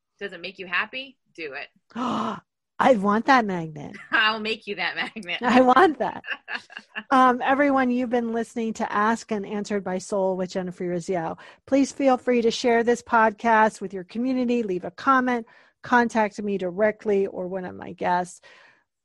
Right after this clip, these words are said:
Speaker 2: You can find me at all of the social media hangouts at Soul Language.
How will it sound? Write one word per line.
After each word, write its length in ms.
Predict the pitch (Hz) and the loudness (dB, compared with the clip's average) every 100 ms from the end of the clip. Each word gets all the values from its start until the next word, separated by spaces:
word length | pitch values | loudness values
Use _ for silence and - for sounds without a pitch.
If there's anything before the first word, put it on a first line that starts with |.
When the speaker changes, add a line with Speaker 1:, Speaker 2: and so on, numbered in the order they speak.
| _ _ _ _ _ _ _ | _ _ _ _ _ _ _
Speaker 2:
You 160 | 220 | -10
can 160 | 208 226 | -4 -4
find 240 | 214 214 | 0 0
me 120 | 214 214 | 2 0
at 60 | |
all 360 | - - 208 226 | -2 -2 2 2
of 120 | 220 | 0
the 100 | 220 | -2
social 400 | 214 233 220 226 | -2 -4 -2 -2
media 400 | 214 214 214 220 | -2 0 0 0
hangouts 640 | 214 208 208 208 202 202 | 0 -2 -2 -2 -2 -4
at 160 | 185 170 _ | -6 -6 _
Soul 300 | - - 202 | -12 -6 -4
Language. 540 | 190 190 185 190 180 | -4 -6 -6 -8 -8